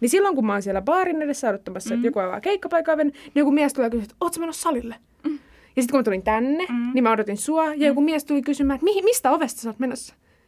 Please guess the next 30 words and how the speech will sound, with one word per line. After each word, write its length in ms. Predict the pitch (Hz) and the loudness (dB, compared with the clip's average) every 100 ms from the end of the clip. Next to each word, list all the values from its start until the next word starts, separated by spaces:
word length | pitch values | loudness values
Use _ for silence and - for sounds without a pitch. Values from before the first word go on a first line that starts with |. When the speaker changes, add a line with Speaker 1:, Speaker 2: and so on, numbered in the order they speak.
| - | 2
Speaker 1:
Et 60 | |
mihin 220 | 349 440 294 | 4 4 2
sä 60 | |
oot 80 | - | 2
menossa? 400 | 381 285 - - - | 0 0 -2 -10 -8
Speaker 2:
Ja 100 | 233 | -8
sähän 260 | 254 254 | -4 -4
et 100 | 247 | -4
siis 140 | 247 240 | -6 -10
pyydä 300 | 262 208 - | -6 -6 -4
apua. 300 | - - - - | -8 -8 -6 -2
Speaker 1:
En 240 | 349 370 | 0 0
pyydä. 340 | - 285 220 202 - - | 2 2 0 -4 -8 -10
Speaker 2:
Mut 160 | 247 277 | -6 -2
onks 240 | 349 403 | -2 -4
sulla 120 | 466 | -8
sellaiset 420 | 415 381 339 302 294 | -6 -6 -4 -2 0
niinku 400 | 285 277 269 - | 2 0 -4 -4
anelevat 520 | 320 339 262 202 208 | -4 -2 -4 -4 -8
silmät 680 | - 302 285 214 254 - - - - | -8 -2 0 2 0 -2 -8 -12 -12
Speaker 1:
<laughs> 280 | - 247 254 | -8 -2 2
Speaker 2:
jotenkin 340 | 254 285 523 - | 2 4 2 4
Speaker 1:
No, 80 | 554 | 4
Speaker 2:
koko 140 | 220 247 | 6 6
ajan? 340 | 285 285 254 285 | 6 6 4 4
Speaker 1:
<laughs> 180 | 277 226 | 4 4
varmaan. 500 | 208 202 196 185 196 330 370 392 392 320 | 4 0 -2 -2 -4 -8 -12 -10 -8 -4
Kyllä 240 | 269 269 277 | 0 2 4
mä 100 | |
Speaker 2:
Ö, 60 | 320 | 2